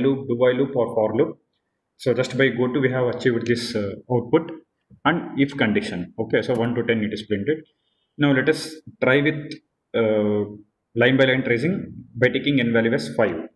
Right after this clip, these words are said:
Okay. So program starts from main, declaration statement, then clear screen.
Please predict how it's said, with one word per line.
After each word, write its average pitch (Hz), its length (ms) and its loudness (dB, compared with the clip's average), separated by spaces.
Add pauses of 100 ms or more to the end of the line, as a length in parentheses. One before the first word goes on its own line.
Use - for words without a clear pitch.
(160)
Okay. 139 220 -4 (4000)
So 117 180 0 (100)
program 127 340 2
starts - 380 0
from 120 240 0
main, 127 420 -2
declaration 117 480 0
statement, 131 540 -2 (140)
then 110 260 0
clear 113 240 2
screen. 123 340 -2